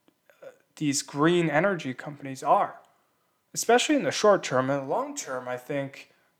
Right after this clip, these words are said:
they could do quite well. But in the short term, they're very, very dangerous, and I wouldn't hold on to them unless if, you know, I was speculating in them.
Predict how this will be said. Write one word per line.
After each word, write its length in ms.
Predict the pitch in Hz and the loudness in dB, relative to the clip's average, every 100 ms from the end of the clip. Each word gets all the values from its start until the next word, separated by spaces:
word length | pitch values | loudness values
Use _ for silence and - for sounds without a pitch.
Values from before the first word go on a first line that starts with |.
| _ | _
they 140 | 151 | 0
could 240 | 147 170 156 | 2 -2 -2
do 160 | 151 | -2
quite 280 | 147 151 147 | 0 2 4
well. 440 | 143 190 - - - _ _ _ _ _ | 6 6 6 -2 -20 _ _ _ _ _
But 160 | 160 156 | 4 6
in 140 | 165 | 4
the 80 | 139 | 0
short 320 | - 247 262 | 4 6 6
term, 280 | - 127 131 | 2 -4 -2
they're 300 | 131 127 - _ _ - | -2 -2 -6 _ _ 2
very, 360 | 160 180 160 | 6 6 6
very 460 | 131 127 123 117 - _ _ _ _ _ _ _ _ - | 0 -4 -6 -8 -20 _ _ _ _ _ _ _ _ -10
dangerous, 840 | 127 175 226 - 113 - - - _ - | -2 0 0 -4 -8 -10 -10 -12 _ -12
and 200 | 127 131 | -12 -8
I 80 | 135 | -10
wouldn't 440 | 139 165 156 135 | -4 -2 -2 -6
hold 340 | - - 151 139 | -14 -8 -4 0
on 280 | 147 175 175 | 0 0 -4
to 100 | 135 | -12
them 300 | - 139 _ _ _ _ _ _ _ - | -16 -20 _ _ _ _ _ _ _ -4
unless 440 | 151 156 156 - | 0 4 2 0
if, 240 | 139 - | -6 -14
you 60 | 127 | -20
know, 60 | - 120 | -20 -20
I 20 | |
was 100 | - | -18
speculating 840 | - - 151 - 143 113 110 113 | -16 -10 -10 -8 -12 -12 -16 -18
in 140 | 113 | -20
them. 280 | 113 110 151 | -20 -16 -16